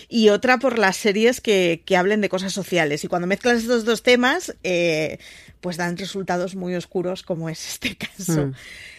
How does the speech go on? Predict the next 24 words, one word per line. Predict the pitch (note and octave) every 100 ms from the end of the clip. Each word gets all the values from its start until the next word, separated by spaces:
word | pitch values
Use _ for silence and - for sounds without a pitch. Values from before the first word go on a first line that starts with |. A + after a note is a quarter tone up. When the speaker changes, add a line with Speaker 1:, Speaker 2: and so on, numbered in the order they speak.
| - _
Speaker 1:
Eh, | A3+ G#3 G3+
os | A3 A3
la | G#3+
recomendamos | G#3+ G#3+ G#3 G#3 B3
encarecidamente. | C4+ B3+ F#3+ - F#3 F#3+ G#3 C4 D4+ - -
Decir | G#3+ G#3+ B3+ C4
que | A#3+ B3+
es | A#3 -
cero | A#3+ A#3
pornográfica. | A3 G#3 F#3 F#3 G3 C#4+ C4+ E4 G#4 _ _ _ _ _ _ _ _ _ _
Eh, | A3+ G#3+ G3 F#3 F3+ F3+ F3
tiene | - A3+ A#3+
un, | A#3+ A#3+
o | G#3
sea, | A3 F#3+
es, | F#3+ -
es | A#3
un | B3 A#3
tema | A#3+ A#3
que | A#3
podrían | G3+ F#3+ G3 G#3+
haber | G#3 G3+ G3
ido | G3 G3 F#3 -
muchísimo | G#3 A3 A#3 A#3 A#3+ A3 G#3 G3+